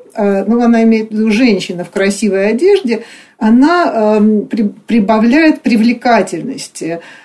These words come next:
А, ну и цены, как бы, роскошная женщина, дорогая, очень привлекательная, того, что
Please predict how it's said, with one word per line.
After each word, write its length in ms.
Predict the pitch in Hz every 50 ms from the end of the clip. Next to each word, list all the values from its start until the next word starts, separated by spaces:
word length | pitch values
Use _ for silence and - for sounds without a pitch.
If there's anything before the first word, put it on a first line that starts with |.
| _ _
А, 440 | - 185 180 185 185 190 190 196 196
ну 200 | 196 214 262 285
и 100 | 277 277
цены, 500 | 277 - - 277 262 247 233 214 185 175 -
как 160 | 165 165 165
бы, 160 | 151 160 180
роскошная 720 | 185 190 202 - - - 220 202 - - 190 180 180 185
женщина, 520 | 185 226 269 320 370 370 - 294 247 233
дорогая, 720 | 208 202 196 180 180 180 185 180 196 226 277 302 285 240 202
очень 320 | 202 214 208 - 220 202
привлекательная, 1000 | 196 - 196 196 180 180 185 185 - 294 320 359 359 - 285 240 233 226 220 208 208
того, 420 | - - 208 214 208 247 339 339
что 360 | - - - - 269 262 -